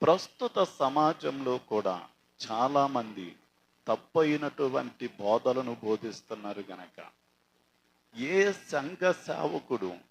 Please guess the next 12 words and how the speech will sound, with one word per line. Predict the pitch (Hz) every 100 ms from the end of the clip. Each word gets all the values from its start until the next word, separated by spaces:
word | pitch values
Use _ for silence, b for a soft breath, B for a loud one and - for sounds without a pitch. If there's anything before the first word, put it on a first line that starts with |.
| _ _
వారు | 113 123 123 127 127 147 _ _ 117
నమ్మినటువంటి | 113 120 160 156 165 156 143 139 127 - 135
సత్య | - 110 101 _ 139
సిద్ధాంతం | 127 117 - - 123 131 123 120
ప్రకారం | - 107 - 120 120 - _ _ _ _ _ _ _ b b
వారికి | 131 180 175 170
కలిగిన | 165 - 143 190 196 190 170
విశ్వాసులు | 147 123 - - 151 160 175 - - 160
ఆ | 151 139
విశ్వాసంలో | 120 117 - 147 147 151 - 139 139 131
కొనసాగే-, | 131 - 107 131 - 120 110 95 92 _ -
సాగేలాగా | 117 110 110 101 87 85